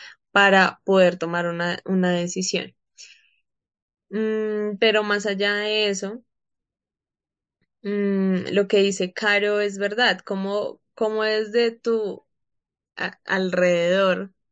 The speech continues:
no te daban como las mejores, los mejores ánimos para irte. Aunque yo desde el otro lado siempre te decía, como, "No importa, yo igual desde acá te apoyo".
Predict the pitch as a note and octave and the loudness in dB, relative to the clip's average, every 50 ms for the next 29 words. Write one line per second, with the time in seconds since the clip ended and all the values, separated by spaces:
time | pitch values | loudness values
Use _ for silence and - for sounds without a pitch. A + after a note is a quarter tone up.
0 | _ _ - F3+ F#3+ F#3+ F#3+ F#3 - F#3+ F#3+ F#3+ F#3+ G3 G3 G3 G#3 - G#3 G#3 | _ _ -10 -6 -6 -6 -4 -4 -2 -2 0 2 2 2 0 -2 -4 -6 -6 -6
1 | G#3+ G#3+ G#3+ G#3+ G#3+ G#3 G#3 G#3+ A3 A3+ - A3 G3 F3+ F3 E3+ F3 F3+ - - | -4 -4 -2 -2 -2 -2 -4 -6 -6 -6 -4 -4 -2 -2 -2 -4 -6 -8 -14 -12
2 | - F#3+ G3 G3 F#3+ G3 G3+ G#3 F#3 F3 E3+ F3 - F#3+ F#3 F3+ F3+ F#3 F#3 G3 | -8 -4 -2 -2 -2 -2 -2 -2 -2 -2 -2 -2 -2 -2 -2 -2 -2 -2 -4 -4
3 | F#3+ - - G3 G3+ G3+ G3+ G3 F3+ F3 F3 F3+ - - - G#3 - _ _ _ | -6 -6 -6 -4 -2 -2 -2 -2 -2 -4 -6 -8 -10 -10 -10 -10 -12 _ _ _
4 | _ _ _ _ _ _ _ _ _ _ - - G3 G3 F#3+ G#3 G3+ F#3 G3 F#3+ | _ _ _ _ _ _ _ _ _ _ -4 -2 0 2 4 4 4 6 6 6
5 | F#3 F3 E3+ F#3 F#3+ G3+ G3+ F#3 F3+ F3 F3 F3+ F3+ F3+ F#3 F#3 F#3+ F#3 F#3 F3+ | 6 6 4 2 2 2 2 0 0 0 2 2 4 2 2 0 -2 -4 -4 -4
6 | F3+ F#3+ F#3 F#3 G3 G#3+ - G3 F#3 F3+ F3 F3 - - F#3 F#3 F#3 F#3+ G3 G3 | 0 2 2 2 2 0 -4 -4 -4 -4 -4 -4 -6 -6 -6 -4 -2 -2 -2 -2
7 | G#3 G#3 G3 F#3+ - D4 C#4+ D4+ E4 E4+ F4+ F4 - E4+ E4 C4+ C#4+ C#4+ C#4 C4+ | -4 -4 -4 -2 2 2 4 4 4 2 2 2 0 0 0 0 -2 -4 -4 -4
8 | C4+ B3+ C4+ C4+ C4+ C#4+ C#4+ - - C#4+ C4+ - B3+ A3+ A3+ - - C4+ C4+ D4+ | -4 -2 -2 -4 -2 -4 -6 -2 -2 -2 -2 -2 -4 -4 -4 -6 -6 -2 -2 -2
9 | E4+ F4 D#4 | -2 -2 -6